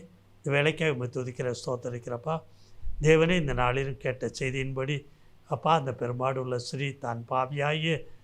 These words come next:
ஸ்ரீ என்று அறிந்தும், தீட்டுள்ளவள் என்று அறிந்தும், தைரியத்தோடு கூட வந்து உம்முடைய ஆடையின் விளிம்பை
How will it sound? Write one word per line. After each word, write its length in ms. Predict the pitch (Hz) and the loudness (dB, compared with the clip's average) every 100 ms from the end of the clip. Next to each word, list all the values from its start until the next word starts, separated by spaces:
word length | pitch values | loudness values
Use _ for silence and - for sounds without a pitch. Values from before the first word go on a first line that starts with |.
| - | -18
ஸ்ரீ 300 | - 180 202 | -6 2 4
என்று 240 | 165 123 | 4 0
அறிந்தும், 440 | 117 120 139 147 117 - _ _ - | 0 0 -2 -2 -4 -14 _ _ 0
தீட்டுள்ளவள் 800 | 180 180 180 190 185 185 185 202 | 2 4 4 4 6 4 4 4
என்று 240 | 202 - 143 | 4 4 2
அறிந்தும், 520 | 127 143 151 151 - - _ _ - | 2 2 0 -2 -6 -18 _ _ -2
தைரியத்தோடு 680 | 151 160 170 175 180 190 | 0 2 2 2 2 2
கூட 200 | 190 160 | 0 0
வந்து 340 | 147 139 127 120 | 0 -2 -4 -4
உம்முடைய 280 | 131 135 131 | -2 0 2
ஆடையின் 420 | 131 131 135 123 | 2 0 -4 -4
விளிம்பை 380 | 127 135 135 | -6 -6 -6